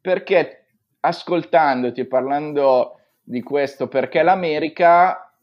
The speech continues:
tu mi hai fatto pensare a un libro che io ho molto amato e che qui a Jugend ho colpevolmente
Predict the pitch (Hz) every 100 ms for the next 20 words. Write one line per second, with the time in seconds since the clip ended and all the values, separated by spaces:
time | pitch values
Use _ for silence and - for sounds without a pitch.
0 | _ _ 196 170 143 160 160 135 147 143
1 | 175 147 143 190 175 156 170 135 - 180
2 | 139 165 202 202 180 127 113 104 107 131
3 | - 185 165 185 139 123 117 135 127 -
4 | 135 - 139 139 143 160 170 - - 135
5 | 120 113 -